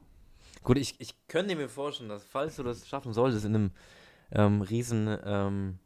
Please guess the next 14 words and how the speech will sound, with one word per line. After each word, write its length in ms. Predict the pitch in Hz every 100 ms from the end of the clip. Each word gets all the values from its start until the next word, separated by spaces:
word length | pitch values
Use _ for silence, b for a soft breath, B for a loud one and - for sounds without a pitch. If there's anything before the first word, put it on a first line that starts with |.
| _ _ _ _ -
so 100 | 107
einem 80 | 107
großen 220 | 127 120
Konzern 340 | 110 120 123
da 60 | 113
irgendwie 240 | 120 113
reinzukommen, 480 | 110 135 123 107 92 B B
ich 100 | 104
glaub, 160 | 98 120
du 100 | 117
würdest 180 | 110 -
keine 180 | 120 107
Amtsperiode 440 | - - 110 107
überleben. 420 | 98 98 92 92